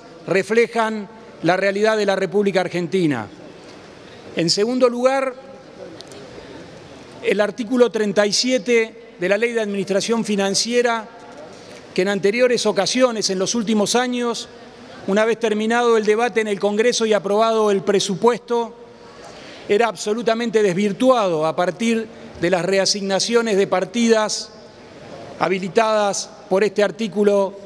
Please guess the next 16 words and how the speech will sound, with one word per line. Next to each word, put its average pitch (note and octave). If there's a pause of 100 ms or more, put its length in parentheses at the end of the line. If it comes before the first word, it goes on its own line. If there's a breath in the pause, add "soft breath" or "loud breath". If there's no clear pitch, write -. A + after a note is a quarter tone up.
(160)
al F3
jefe G3+
de F#3
gabinete F3+
de F3
ministros. C#3+ (1500)
A D#3+
partir F3+
de A3
la G#3
modificación G3+ (760)
que F#3+
votaremos G3+
hoy, A#3 (580)
el E3
Congreso G#3